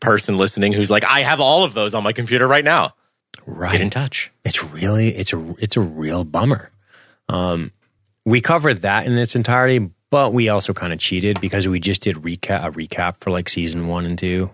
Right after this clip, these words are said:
Speaker 2: like, 'cause we came in late.
Speaker 1: Oh, I remember that.
Speaker 2: You know what I'm
Speaker 1: Yes, I
Speaker 2: saying?
Speaker 1: remember you
Speaker 2: Like,
Speaker 1: guys did
Speaker 2: we,
Speaker 1: that. Yeah.
Speaker 2: m-, my, the long-winded point here is that we did a, we did a leftover season recap one, one episode, and then we did two episodes for season two, and then we covered all of season three.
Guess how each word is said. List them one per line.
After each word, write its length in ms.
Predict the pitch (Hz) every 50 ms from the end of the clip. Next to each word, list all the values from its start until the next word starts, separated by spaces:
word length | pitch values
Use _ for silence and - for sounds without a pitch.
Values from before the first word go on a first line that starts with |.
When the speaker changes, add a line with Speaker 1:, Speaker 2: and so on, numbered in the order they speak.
| -
Speaker 2:
like, 160 | - 82 82 - _ _ _ _ _ _ -
'cause 220 | - 104 92 -
we 140 | 90 92 85
came 240 | - - 95 87 90
in 180 | 87 85 82
late. 320 | 80 82 85 87 90 - _ _ _ _ _ _ _ _ _ _ _ _ _ _ -
Speaker 1:
Oh, 160 | - 127 127
I 100 | 127 127
remember 440 | 131 131 131 123 131 135 135 123 117
that. 260 | 95 90 73 - -
Speaker 2:
You 80 | - 117
know 80 | 117 120
what 80 | 120
I'm 60 | 117
Speaker 1:
Yes, 140 | 117 117 -
I 40 | 123
Speaker 2:
saying? 60 | 120
Speaker 1:
remember 220 | 120 120 120 - -
you 60 | 104
Speaker 2:
Like, 80 | 101 95
Speaker 1:
guys 60 | -
did 60 | 110
Speaker 2:
we, 80 | 110 110
Speaker 1:
that. 140 | 104 - -
Yeah. 280 | 76 76 76 73 67 - _ -
Speaker 2:
m-, 340 | - - - 110 107 95 98
my, 180 | 120 117 107
the 180 | 107 101 117 113
long-winded 880 | 113 127 156 185 190 170 147 131 123 131 131 127 123 113 98 95 -
point 340 | - - 113 107 104 101 95
here 340 | - 82 73 67 71 - _ _ - -
is 180 | - 101 92 85
that 320 | 95 92 87 85 - - _ _ _ _ _ _ _ _
we 280 | - 104 98 104 104 98
did 380 | 87 87 - 117 113 110 110 104
a, 640 | - 80 90 90 90 87 87 87 85 82 85 - _ _ _ _ _
we 160 | 123 104 104
did 200 | 101 98 110 107
a 40 | 98
leftover 420 | 92 95 110 110 - 127 120 110 104
season 320 | - - 117 101 101 101
recap 340 | 101 104 98 - 101 101 90
one, 420 | 95 95 92 90 87 87 85 85
one 180 | 82 85 87 87
episode, 520 | 80 - - 87 - - 78 78 80 80 76
and 100 | 92 98
then 120 | 98 98
we 80 | 95 90
did 220 | 90 87 80 -
two 220 | - - 120 113 110
episodes 440 | 104 - 92 - 107 92 90 85 -
for 120 | - 87
season 380 | - - 92 90 82 - 82 76
two, 360 | - - - 92 85 80 80
and 160 | 90 90 90 85
then 180 | 98 92 95
we 120 | 92 90 85
covered 320 | - - 98 87 82 85 82
all 160 | 80 80 76
of 80 | -
season 380 | - - 90 80 - - 71 -
three. 340 | - - - 71 69 - -